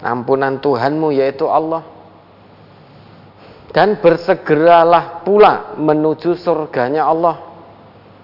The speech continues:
yang luasnya seluas langit dan bumi. Sayangnya,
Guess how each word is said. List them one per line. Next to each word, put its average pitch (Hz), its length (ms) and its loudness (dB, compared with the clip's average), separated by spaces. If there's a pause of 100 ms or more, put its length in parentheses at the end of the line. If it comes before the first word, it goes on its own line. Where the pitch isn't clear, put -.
(380)
yang 131 320 0
luasnya 202 560 4
seluas 170 640 2
langit 160 560 0
dan 127 320 -6
bumi. 110 320 -10 (2500)
Sayangnya, 135 800 -4